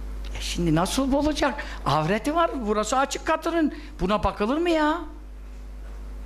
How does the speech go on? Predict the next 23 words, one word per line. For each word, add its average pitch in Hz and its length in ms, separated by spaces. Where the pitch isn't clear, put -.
Ha, 226 420
haram 285 320
meselesine 269 420
gelince 208 560
tabii 233 260
şehvetle 247 640
nazar 233 340
yüzüne 233 440
de 277 60
olsa 202 300
haramdır. 151 340
Ama 180 340
vücudu 214 360
açıksa, 294 600
vücuduna 214 480
şehvetsiz 220 720
olsa 196 320
bakmak 190 400
caiz 214 480
değildir 311 460
çünkü 277 140
avret 302 340
yeri. 214 220